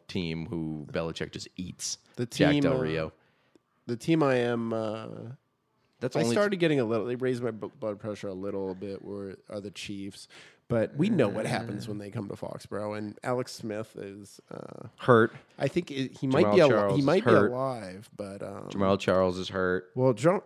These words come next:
Speaker 2: Jamal Charles is done.
Speaker 1: He's
Speaker 2: Uh,
Speaker 1: done
Speaker 2: they have,
Speaker 1: forever.
Speaker 2: uh,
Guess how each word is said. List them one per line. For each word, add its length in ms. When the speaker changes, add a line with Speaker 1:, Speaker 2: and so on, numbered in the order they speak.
Speaker 2:
Jamal 240
Charles 340
is 120
done. 260
Speaker 1:
He's 160
Speaker 2:
Uh, 140
Speaker 1:
done 80
Speaker 2:
they 140
have, 280
Speaker 1:
forever. 160
Speaker 2:
uh, 160